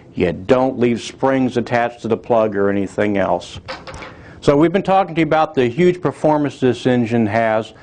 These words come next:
Let's head out to the flying field and see how it really performs.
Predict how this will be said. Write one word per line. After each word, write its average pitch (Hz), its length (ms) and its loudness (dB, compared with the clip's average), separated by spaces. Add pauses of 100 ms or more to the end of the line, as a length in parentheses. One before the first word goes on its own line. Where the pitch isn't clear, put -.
(260)
Let's 143 240 0
head 180 120 2
out 160 220 0
to 151 60 -8
the 143 80 -4
flying 131 460 2
field 104 460 0 (360)
and 104 240 0
see 127 240 0
how 110 180 0
it - 60 -4
really 107 420 0
performs. 95 680 -8